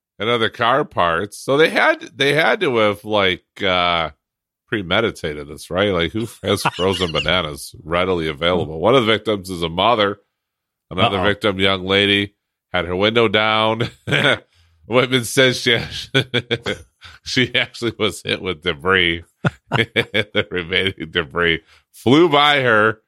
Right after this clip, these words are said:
Speaker 1: and flew into the child seat. Luckily, she didn't
Speaker 2: <laughs>
Speaker 1: have her child with her, so that's good.
Speaker 2: Frozen banana debris.
Speaker 1: Police <laughs> didn't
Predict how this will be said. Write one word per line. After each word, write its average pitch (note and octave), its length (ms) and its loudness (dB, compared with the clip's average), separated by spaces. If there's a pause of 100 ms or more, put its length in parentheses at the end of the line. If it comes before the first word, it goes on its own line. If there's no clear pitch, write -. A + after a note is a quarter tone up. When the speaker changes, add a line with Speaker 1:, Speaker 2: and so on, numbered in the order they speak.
(360)
Speaker 1:
and G#2 180 0
flew C#3 360 4
into A#2+ 440 0
the G#2+ 120 -4
child G#2+ 520 2
seat. E2+ 420 -4 (500)
Luckily, G2 400 0
she - 160 -2
didn't C#4+ 200 2
Speaker 2:
<laughs> - 20 -6
Speaker 1:
have F#2+ 140 0
her E2+ 80 -4
child F2+ 420 0
with E2 200 -6
her, F#2+ 320 -6
so - 160 -12
that's F2 260 -6
good. - 160 -8
Speaker 2:
Frozen A#2 380 2
banana G#2 400 2
debris. E2+ 460 -2 (240)
Speaker 1:
Police G2 360 0
<laughs> - 0 -
didn't G2 520 -4